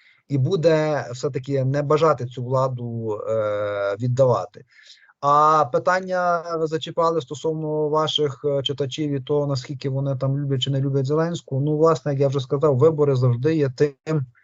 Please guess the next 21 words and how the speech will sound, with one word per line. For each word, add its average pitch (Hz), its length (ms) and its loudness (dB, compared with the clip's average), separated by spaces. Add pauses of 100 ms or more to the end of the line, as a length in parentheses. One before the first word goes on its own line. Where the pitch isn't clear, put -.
(320)
чинником, 170 580 0
який 143 300 2
розставляє 143 480 2
все 143 460 2
на 135 200 0
свої 131 300 -4
місця. 113 420 -4 (480)
Тобто, 113 680 4 (260)
е, 110 520 0 (400)
я 143 220 2
можу 165 380 2
тільки 151 220 -4
побажати 151 600 2
нашим 143 460 0 (240)
громадянам 143 840 0
дати 143 480 -2
правильну 147 520 2
оцінку 135 600 -8
тим 135 160 -4
всім 131 300 -4
подіям 135 520 -2